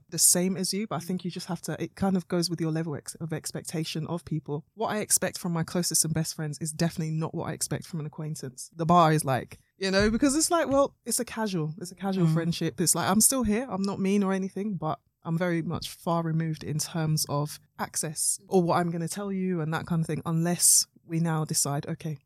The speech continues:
Speaker 1: we're gonna intentionally, like, get closer and things like that. So I think it's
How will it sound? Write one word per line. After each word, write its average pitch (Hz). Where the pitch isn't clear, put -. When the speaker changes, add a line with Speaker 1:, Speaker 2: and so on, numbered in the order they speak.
Speaker 1:
we're 147
gonna 151
intentionally, 151
like, 131
get -
closer 156
and 151
things -
like -
that. -
So -
I 165
think 170
it's -